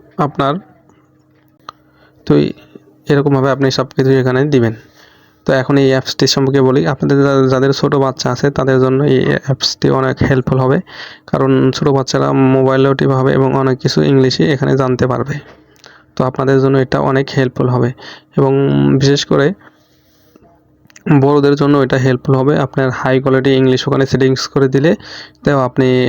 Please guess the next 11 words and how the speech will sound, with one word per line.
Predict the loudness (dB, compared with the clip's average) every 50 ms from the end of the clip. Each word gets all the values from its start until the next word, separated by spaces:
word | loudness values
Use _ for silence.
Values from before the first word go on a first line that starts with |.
| 0 0 0 0 0 0
হাই | 0 0 0 0
কোয়ালিটি | 0 0 0 0 0
ইংলিশ | 2 2 2 0 0 0
এখানে, | -2 -2 0 0 0 0 0
আহ, | 0 0 0 0 -2 -4 -6 -8 -14 -16 -16 -16 -16 -10 -6 -4
মানে | -2 0 0 0 0 0 -2 -4 -6 -8 -12 -14 -6 -2
প্র্যাকটিস | -2 0 0 -2 -4 -2
করতে | -2 -4 -2 -2 -2 -2
পারবেন। | -2 -2 -2 -4 -6 -8 -10 -14 -16 -18 -18 -20 -20 _ _ _ _ _ _ _ _ _ _ _ _ _ _ _ _ _ _ -2
তো | 0 2 2 2 2 0 0 -2 -2
চলুন | -2 0 0 0 0 -2 -4 -6